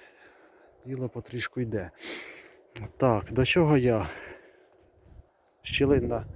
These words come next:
якщо, е, краплина стрічка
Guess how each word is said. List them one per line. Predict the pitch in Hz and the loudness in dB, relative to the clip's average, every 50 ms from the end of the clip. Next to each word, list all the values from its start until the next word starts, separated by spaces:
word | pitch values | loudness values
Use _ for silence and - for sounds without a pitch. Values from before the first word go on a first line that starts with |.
| - - - - - - - - - - - | -12 -12 -12 -12 -14 -16 -20 -20 -18 -8 0
якщо, | 117 127 120 - - - - 123 107 87 - - _ - - - | 2 2 2 2 0 4 4 4 4 2 -4 -16 _ -20 -16 -10
е, | 135 120 117 120 117 - - | -8 -6 -6 -6 -6 -8 -12
краплина | - - 127 123 - - 123 120 113 110 104 | -6 0 0 0 2 2 0 2 2 2 0
стрічка | - - - 135 160 - - - - 220 190 | -2 -2 2 2 2 2 0 -2 -4 -8 -8